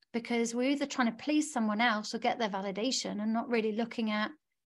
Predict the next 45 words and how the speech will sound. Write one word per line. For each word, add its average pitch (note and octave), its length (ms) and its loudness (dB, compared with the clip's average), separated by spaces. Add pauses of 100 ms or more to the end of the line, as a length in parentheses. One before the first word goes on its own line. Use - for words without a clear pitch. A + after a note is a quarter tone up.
(640)
at A3+ 180 2
ourselves A3 880 2
and G#3 560 -2 (300)
what B3 160 6
makes C4+ 280 2
us D#4 220 2
feel G#3 300 0
good. F#3+ 240 -6
But - 100 -4
there's C4 140 2
a C#4+ 100 6
lot D4+ 100 4
more C4+ 140 6
to C4 200 0
it - 100 -2
than G3 120 -4
that, F#3 200 -6
so A3+ 100 -4
listen A#3 320 -2
on. G3 380 0 (1000)
So D4 220 4
what F#4 140 4
I F#4+ 100 8
would D#4+ 160 4
say C4+ 340 6
is G3+ 200 -4 (120)
tune E4+ 480 4
into A3+ 440 2
your A3 560 2
shoulds. - 680 -6 (460)
So D4 160 2
when F4 100 4
you G4+ 100 0
say C#4+ 260 8
things A#3 320 2
like, F#3+ 260 0
I'll G#3+ 120 -2
use A#3 180 -2
the A#3 60 2
example G#3 680 -4
of G3 340 -6
going G#3 220 -4
to F#3+ 100 -16
the G3+ 80 -8
gym, A3 400 -6